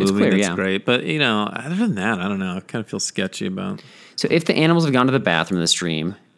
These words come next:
Speaker 2: you're,
Speaker 1: Right.
Speaker 2: you're purifying any
Speaker 1: Poop.
Speaker 2: sort of junk that might have gone into the water bottle that you have,
Speaker 1: Mm.
Speaker 2: but you're still downing it,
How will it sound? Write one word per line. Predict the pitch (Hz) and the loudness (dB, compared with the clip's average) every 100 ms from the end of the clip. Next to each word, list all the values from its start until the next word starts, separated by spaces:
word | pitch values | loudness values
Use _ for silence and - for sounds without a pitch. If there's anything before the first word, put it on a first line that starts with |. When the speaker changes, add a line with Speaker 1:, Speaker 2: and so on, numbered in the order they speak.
| _ _ | _ _
Speaker 2:
you're, | 113 107 | 0 2
Speaker 1:
Right. | 113 107 | 0 -2
Speaker 2:
you're | 117 | -4
purifying | 107 - 143 143 131 131 117 104 101 98 95 95 - _ _ - | -4 -2 2 2 2 2 4 4 4 4 2 -2 -8 _ _ 0
any | 110 107 | 4 4
Speaker 1:
Poop. | 104 | 2
Speaker 2:
sort | - 98 | -2 0
of | 92 87 - 104 | -2 -2 -6 -8
junk | 98 107 104 104 | -2 0 2 0
that | - | -2
might | - 95 92 - | -2 0 -2 -4
have | - 101 82 78 - - _ _ _ - | -6 -4 -2 -4 -12 -16 _ _ _ -4
gone | 95 90 | -2 0
into | 92 98 92 | 0 -2 -4
the | |
water | 90 87 87 87 | -2 0 0 -2
bottle | 85 82 87 | -2 0 0
that | 101 98 | 0 -2
you | 113 | -2
have, | 120 147 143 - - | -2 -2 -4 -18 -10
Speaker 1:
Mm. | 117 107 95 | -4 -2 -2
Speaker 2:
but | 120 | 0
you're | 127 | 0
still | - 147 147 139 | 0 2 2 2
downing | 117 92 90 82 | 0 2 2 0
it, | 73 58 | -4 -8